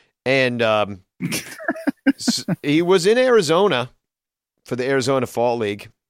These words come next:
so they, he was with Tennessee last year and Iowa, and had a cup of coffee with us, but only in eleven games. I don't know.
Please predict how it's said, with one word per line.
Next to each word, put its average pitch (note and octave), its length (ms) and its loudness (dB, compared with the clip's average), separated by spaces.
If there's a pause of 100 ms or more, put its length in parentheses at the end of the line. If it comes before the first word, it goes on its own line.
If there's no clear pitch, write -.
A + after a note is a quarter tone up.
(160)
so A#2 220 -2
they, A2+ 220 -4 (960)
he G2 120 -6
was A2+ 160 -2
with G#2 160 -4
Tennessee A#2 520 -2
last F#2+ 380 -6
year F#2+ 320 -6
and F#2+ 340 -8
Iowa, G2 400 -4
and F#2 260 -12
had G#2 160 -4
a G2 60 -6
cup - 200 -8
of F#2+ 100 -10
coffee G2 320 -4
with F#2+ 180 -10
us, F#2+ 280 -4
but F2+ 360 -8 (340)
only B2 280 -2
in A2 80 -2
eleven G2+ 400 -4
games. F#2+ 440 -8 (140)
I A#2 120 -4
don't G#2+ 120 -6
know. G2 220 -4